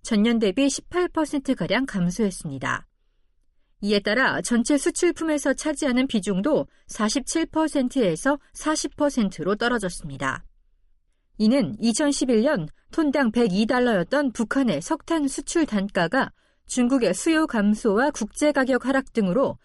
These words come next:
지난해 칠십삼 달러까지 급락한 것과 관련이 있다는 분석입니다. 반면 섬유 수출 비중은 이천십일 년 십칠 퍼센트에서 지난해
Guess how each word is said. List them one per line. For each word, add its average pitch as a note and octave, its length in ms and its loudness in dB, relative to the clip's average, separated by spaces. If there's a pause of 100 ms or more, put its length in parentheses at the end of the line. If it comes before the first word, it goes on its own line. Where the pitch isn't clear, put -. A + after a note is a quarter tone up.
(200)
지난해 A3+ 420 0
칠십삼 E4+ 600 -2
달러까지 C#4+ 640 0
급락한 C4+ 580 0
것과 A3+ 380 0
관련이 G#3+ 560 0
있다는 E3+ 420 -2
분석입니다. F3+ 800 -4 (1040)
반면 G#3+ 440 2
섬유 D4 360 0
수출 C#4 340 0
비중은 A3+ 460 0 (240)
이천십일 A#3+ 600 0
년 C4+ 160 2
십칠 E4+ 420 0
퍼센트에서 C#4+ 840 0
지난해 A3 560 0